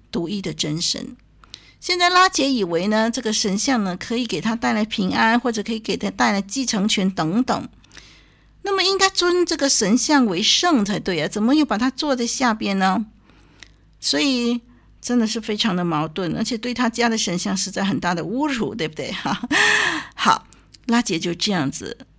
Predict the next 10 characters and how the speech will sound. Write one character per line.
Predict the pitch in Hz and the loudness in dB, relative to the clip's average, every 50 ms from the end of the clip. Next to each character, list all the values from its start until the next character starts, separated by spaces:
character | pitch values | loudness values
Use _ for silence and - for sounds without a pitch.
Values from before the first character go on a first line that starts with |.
| _ _ | _ _
避 | - 285 254 233 196 | -2 0 0 2 0
免 | 180 147 - 67 - | 0 0 -2 -4 -6
被 | - - 202 170 | -6 -6 -4 -2
搜 | 175 - - - - 262 269 262 262 | -2 -2 -2 -2 -2 -2 -2 -2 -2
到 | 254 254 220 - 202 | -4 -4 -4 -4 -4
神 | - - - - - - | -6 -8 -8 -8 -8 -10
像。 | - - - 165 160 - - - _ _ _ _ _ _ _ _ _ _ _ _ _ _ _ _ - - - - - - - - _ _ - | -8 -8 -8 -8 -8 -10 -12 -18 _ _ _ _ _ _ _ _ _ _ _ _ _ _ _ _ -20 -20 -20 -20 -20 -20 -20 -20 _ _ -2
然 | 226 226 | 0 0
后 | 220 254 269 | 2 2 2
呢， | 220 185 175 175 | 0 0 -2 -4